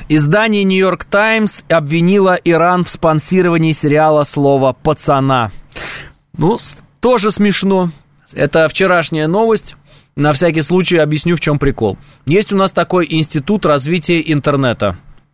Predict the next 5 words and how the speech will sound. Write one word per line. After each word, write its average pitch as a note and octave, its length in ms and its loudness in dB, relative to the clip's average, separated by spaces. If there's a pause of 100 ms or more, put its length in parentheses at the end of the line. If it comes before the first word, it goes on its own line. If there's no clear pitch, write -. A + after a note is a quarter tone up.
ири F3+ 400 0 (240)
сокращенно. A#2+ 800 -2 (760)
А D#3+ 220 2
еще A3 520 0 (120)
ири — A3 460 0